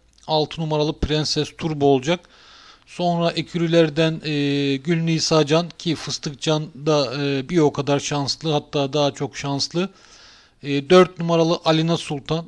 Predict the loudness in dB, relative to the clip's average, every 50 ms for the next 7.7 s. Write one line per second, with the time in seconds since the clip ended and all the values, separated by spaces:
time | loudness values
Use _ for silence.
0 | -10 -10 -10 -8 -6 -6 -6 -4 -4 -4 -6 -6 -4 -2 -2 -2 -2 -4 -6 -8
1 | -6 -4 -4 -4 -2 -2 -2 -4 -4 -4 -6 -6 -6 -6 -4 -6 -6 -6 -8 -12
2 | -10 -8 -8 -8 -6 -6 -6 -4 -4 -6 -6 -6 -8 -10 -6 -4 -2 -2 0 -2
3 | -2 -4 -6 -10 _ _ -10 -6 -4 -2 -2 -2 -2 -2 -2 0 0 0 0 0
4 | -2 -6 _ _ -20 -20 -20 -20 -20 -20 -20 -20 -20 _ _ _ _ _ _ -8
5 | -6 -6 -4 -2 2 2 2 2 2 0 0 2 2 4 4 4 4 2 2 0
6 | -2 -10 _ _ _ _ _ _ _ _ _ _ _ _ _ _ _ _ 0 0
7 | 2 2 2 0 -2 -2 -2 -2 -2 -4 -4 -6 -8 -8